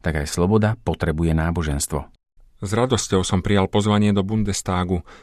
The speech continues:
Speaker 2: čo bolo jednoznačne jedným z najdôležitejších okamihov mojej cesty. Prvýkrát v histórii pápež predniesol svoj príhovor členom nemeckého parlamentu.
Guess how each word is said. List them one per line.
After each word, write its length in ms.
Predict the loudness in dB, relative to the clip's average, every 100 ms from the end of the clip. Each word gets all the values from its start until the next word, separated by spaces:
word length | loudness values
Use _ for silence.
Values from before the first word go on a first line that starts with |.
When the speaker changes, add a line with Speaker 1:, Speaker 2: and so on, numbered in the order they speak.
| -4
Speaker 2:
čo 80 | 2
bolo 160 | 4
jednoznačne 720 | 4 2 0 0 -2 0 2 2
jedným 320 | 4 2 2
z 160 | 0
najdôležitejších 800 | -2 -2 -2 -2 -2 -2 0 -2
okamihov 560 | -2 0 2 4 4 4
mojej 400 | 4 2 2 0
cesty. 480 | -4 -8 -8 -12 -14 _ -20 -10
Prvýkrát 560 | -4 -2 0 0 0 0
v 160 | -2
histórii 560 | -2 0 2 2 0 -2
pápež 480 | -2 -2 -4 -6 -2
predniesol 560 | 0 2 0 2 0
svoj 240 | 0 0 0
príhovor 560 | 0 2 2 2 0
členom 400 | -2 0 2 4
nemeckého 480 | 2 2 -2 -2 -2
parlamentu. 640 | 0 0 0 0 -4 -8